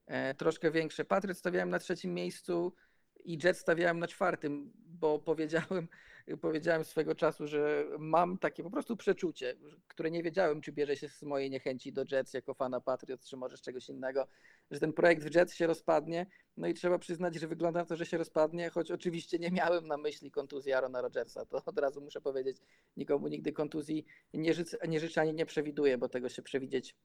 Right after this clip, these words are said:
za bardzo nie da. Natomiast wygląda na to, że faktycznie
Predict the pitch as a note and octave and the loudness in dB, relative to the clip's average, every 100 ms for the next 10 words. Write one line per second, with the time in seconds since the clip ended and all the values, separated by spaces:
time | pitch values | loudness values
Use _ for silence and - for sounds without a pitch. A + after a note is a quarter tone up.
0 | _ _ _ _ _ _ _ - C#3+ C3 | _ _ _ _ _ _ _ -8 2 6
1 | C#3 C3 C3 D3 C3+ B2+ C3 - - _ | 6 4 0 2 4 2 0 -8 -20 _
2 | - A#2+ C3 C3+ D3 D#3 D3 C#3 - D3+ | -6 -2 0 2 2 4 2 2 -8 -4
3 | D3+ D#3+ D#3 D3+ D3+ D#3 D3 - C#3 D3+ | 0 2 2 2 2 0 -4 0 -2 -2
4 | - D#3 D3+ | -6 -2 -2